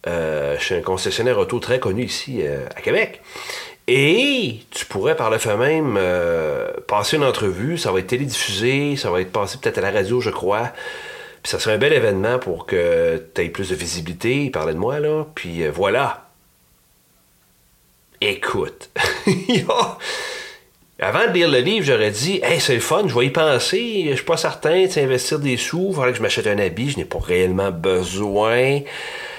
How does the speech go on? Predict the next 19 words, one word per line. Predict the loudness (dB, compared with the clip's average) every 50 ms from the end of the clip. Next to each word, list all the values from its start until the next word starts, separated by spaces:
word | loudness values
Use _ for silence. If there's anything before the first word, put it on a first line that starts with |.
| -16 -12 -6
Acheter | -4 -4 -2 -2 -2 -2
une | -2 -2 -2
carte, | -2 -2 -2 -2 -2 -2
faire | 0 0 0 0
une | 0 -2
parade | -2 -2 0 0 0 0
de | -2 -2
mode, | 0 0 -2 -2 -2
pas | -4 -4
trop | -4 -2
ma | -2 -2 0
tasse | 0 0 -2 0 -2
de | -2 -4
thé, | -2 -4 -4 -4 -4
quoique | -4 -4 -4 -2 -2
je | -2 -2 -2
trouve | -4 -6 -4 -4
l'expérience | -4 -4 -4 -2 0 0 0 0 0 -2
rigolote. » | -2 -2 -2 -2 -2 0 0 -2 -4 -6 -12 -16 -18 -18